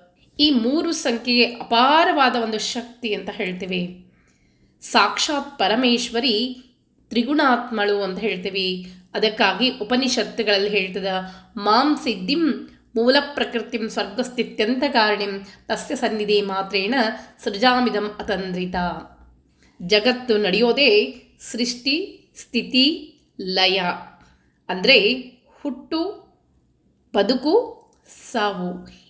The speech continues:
ಈ ಮೂರನ್ನ ನಾವು ಸೃಷ್ಟಿ, ಸ್ಥಿತಿ, ಲಯ ಅಂತ ಹೇಳ್ತೇವೆ.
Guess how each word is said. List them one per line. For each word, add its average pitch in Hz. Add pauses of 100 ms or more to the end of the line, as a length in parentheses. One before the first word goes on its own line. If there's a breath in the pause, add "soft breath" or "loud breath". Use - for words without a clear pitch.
(140)
ಈ 262
ಮೂರನ್ನ 277
ನಾವು 233
ಸೃಷ್ಟಿ, 254
ಸ್ಥಿತಿ, 240
ಲಯ 190
ಅಂತ 202
ಹೇಳ್ತೇವೆ. 190